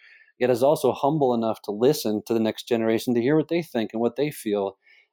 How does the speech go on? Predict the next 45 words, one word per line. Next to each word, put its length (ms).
I 60
really 420
think 240
that 220
idea 360
of, 120
uh, 200
mentoring 460
as 160
intergenerational 920
friendship 560
can 140
be 120
really, 440
really 320
powerful. 640
And 80
it's 160
kinda 300
a 40
challenge 380
also, 260
I'd 140
say, 180
to 100
your 140
listeners 340
and 80
those 160
listening 360
today, 480
who 140
can 180
I 20
develop 400
a 80
real 160
friendship 640
with 180
that 160
might 220
be 280
thirty 280
years 600
younger, 520